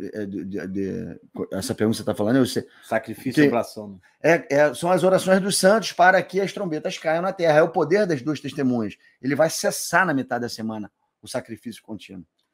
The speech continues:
Speaker 2: É, e outra coisa, né? A, a, não pode ser Jesus, porque Jesus jamais vai fazer uma aliança com a igreja de sete anos só, né?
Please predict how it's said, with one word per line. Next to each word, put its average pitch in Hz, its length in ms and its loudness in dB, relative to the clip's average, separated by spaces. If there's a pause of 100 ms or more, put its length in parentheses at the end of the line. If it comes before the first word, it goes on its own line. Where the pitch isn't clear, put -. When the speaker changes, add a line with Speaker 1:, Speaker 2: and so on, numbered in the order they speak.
(220)
Speaker 2:
É, 160 160 2
e 131 60 0
outra 151 220 -4
coisa, 190 360 0
né? 156 280 0 (380)
A, 135 120 -6 (280)
a, 127 80 -14 (100)
não 147 160 -2
pode 185 320 2
ser 180 160 0
Jesus, 160 360 0
porque 156 300 -4
Jesus 156 220 -2
jamais 165 340 0
vai 214 80 -4
fazer 190 200 -6
uma 190 140 -2
aliança 156 420 0
com - 140 -6
a 160 60 2
igreja 156 260 -2
de 165 100 -10
sete 220 340 -4
anos 359 240 -4
só, 370 180 -2
né? 311 160 -4